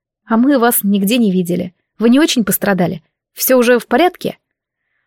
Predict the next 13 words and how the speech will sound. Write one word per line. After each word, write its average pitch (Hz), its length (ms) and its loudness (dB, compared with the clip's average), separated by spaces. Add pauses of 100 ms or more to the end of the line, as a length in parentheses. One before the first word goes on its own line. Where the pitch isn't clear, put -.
(160)
"Всё 240 300 -2
хорошо, 226 480 0
Мари", — 190 400 0 (220)
скупо - 340 -4
улыбнулся 175 540 0
он 302 180 2 (320)
и 339 320 2
пожал 226 340 2
мои 214 180 0
протянутые 202 640 0
к - 80 -18
нему 185 220 2
руки. - 420 -6